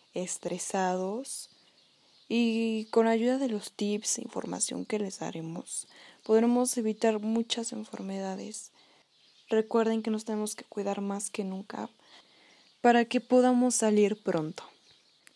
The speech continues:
Nosotros te hablaremos sobre las causas de la fatiga por exposición a pantallas,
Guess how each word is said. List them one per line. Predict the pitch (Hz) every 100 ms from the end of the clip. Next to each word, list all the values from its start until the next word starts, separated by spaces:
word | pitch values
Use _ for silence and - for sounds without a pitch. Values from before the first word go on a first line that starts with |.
| _ _ _ _ _ _ _ _
Nosotros | - 226 226 233 220 247 -
te | 214
hablaremos | 190 190 190 196 202 214
sobre | - 185 180
las | 180 185
causas | - 208 208 240
de | 220
la | 180 170
fatiga | 175 - 196 196
por | 196 190 175
exposición | - - 170 - 180 - 175
a | 208
pantallas, | - 170 170 160 160 170 - - -